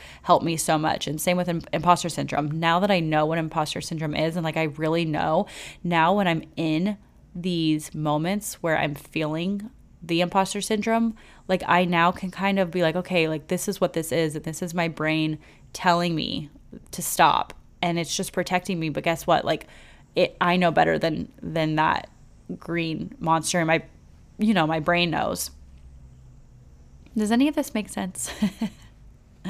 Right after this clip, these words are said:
Um, yeah. I just want every esthetician to know that we are still in a very new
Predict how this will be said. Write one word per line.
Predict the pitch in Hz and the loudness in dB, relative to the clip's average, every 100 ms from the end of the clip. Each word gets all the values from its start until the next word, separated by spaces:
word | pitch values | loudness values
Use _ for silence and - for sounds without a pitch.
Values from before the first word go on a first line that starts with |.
| - - - - - | -10 -12 -12 -14 -2
Um, | 190 180 165 160 156 151 156 - - - - - - - - | 4 6 6 2 -2 -4 -8 -12 -20 -20 -20 -20 -20 -14 -2
yeah. | 226 247 170 - 180 - - - - - - - | 2 4 2 0 -6 -14 -20 -20 -20 -20 4 10
I | 214 | 10
just | 262 269 | 10 4
want | 196 180 170 165 - | 4 6 6 4 4
every | - 170 175 | 6 8 6
esthetician | 170 170 - 165 160 165 160 | 2 0 -2 -4 -4 -2 -2
to | 156 170 | -2 -2
know | 160 - 170 165 | 0 2 2 2
that | 165 170 - - | 4 4 2 -2
we | 175 170 170 | 0 2 2
are | - 165 165 175 180 - - - | 4 4 4 2 -2 -8 -18 -6
still | - - 175 165 | -4 4 6 6
in | - 160 | 2 0
a | 160 | 0
very | 143 165 170 | 0 2 2
new | 160 160 160 160 160 160 | 0 0 0 0 0 -2